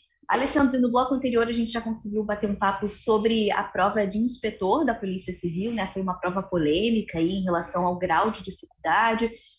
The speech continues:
Teve também aí os desafios que os concursados, os concurseiros, concursadas, né, é, têm em relação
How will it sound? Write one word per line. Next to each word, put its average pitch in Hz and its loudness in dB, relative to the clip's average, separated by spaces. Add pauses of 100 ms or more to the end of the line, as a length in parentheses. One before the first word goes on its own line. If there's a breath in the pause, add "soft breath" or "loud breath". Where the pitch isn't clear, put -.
(160)
Teve 208 2
também 208 0
aí 196 2
os 196 2
desafios 208 0
que 190 -4 (260 loud breath)
os 185 -4
concursados, 185 0
os - -14
concurseiros, 196 -2
concursadas, 196 2
né, 202 0 (280 loud breath)
é, 180 2 (100)
têm 196 0
em 202 0
relação 185 0